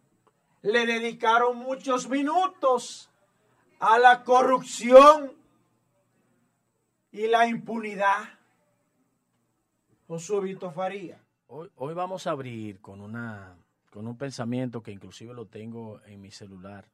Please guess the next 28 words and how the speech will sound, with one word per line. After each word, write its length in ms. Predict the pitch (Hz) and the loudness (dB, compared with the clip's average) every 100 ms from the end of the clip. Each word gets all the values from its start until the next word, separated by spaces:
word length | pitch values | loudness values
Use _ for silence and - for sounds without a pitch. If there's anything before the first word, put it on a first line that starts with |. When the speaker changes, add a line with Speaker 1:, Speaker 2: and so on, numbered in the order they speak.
| _ _ | _ _
Speaker 2:
puesto 420 | 101 98 _ _ _ _ _ _ _ _ _ _ _ _ | -18 -18 _ _ _ _ _ _ _ _ _ _ _ _
y 140 | 101 | -20
que 520 | 101 117 107 104 101 92 _ _ _ | _ -18 -16 -16 -18 -20 _ _ _
es 160 | 135 156 _ _ _ | -12 -12 _ _ _
parte 480 | 143 160 135 - 110 | -4 -4 -4 -12 -16
de 140 | 104 | -14
lo 160 | 104 104 | -16 -18
que 80 | 107 | -20
ustedes 400 | 101 113 123 123 | -16 -14 -12 -10
ven 240 | 127 131 | -10 -10
día 220 | 120 127 | -12 -16
a 20 | 117 | -18
día 480 | 135 110 90 90 _ _ _ | -18 -20 -20 -20 _ _ _
en 340 | 101 98 98 | -20 -20 -20
mi 80 | 98 | -20
accionar 800 | 95 - - 98 107 117 92 _ _ _ _ _ _ | -20 -20 -18 -14 -12 -12 -14 _ _ _ _ _ _
como 560 | _ 95 95 95 92 87 _ _ _ _ _ _ _ _ _ | _ -20 -20 -20 -20 -20 _ _ _ _ _ _ _ _ _
ente 460 | 113 123 135 143 127 | -12 -12 -8 -8 -8
de 560 | 123 120 113 107 - _ _ _ _ _ _ _ | -10 -8 -8 -10 -14 _ _ _ _ _ _ _
llevar 400 | 110 113 135 160 | -16 -8 -6 -6
la 80 | 165 | -8
información, 880 | 143 131 123 113 151 147 110 104 107 _ _ _ _ _ _ _ | -12 -12 -12 -12 -10 -10 -10 -16 _ _ _ _ _ _ _ _
así 240 | 107 - 135 | -20 -18 -16
como 260 | 143 135 | -14 -16
también 560 | 131 113 110 123 127 117 | -14 -14 -14 -16 -16 -16
como 520 | 104 107 107 104 104 | -16 -14 -14 -14 -12
ente 200 | 117 117 | -14 -14
político. 600 | 113 98 104 92 _ _ | -18 -18 -20 -20 _ _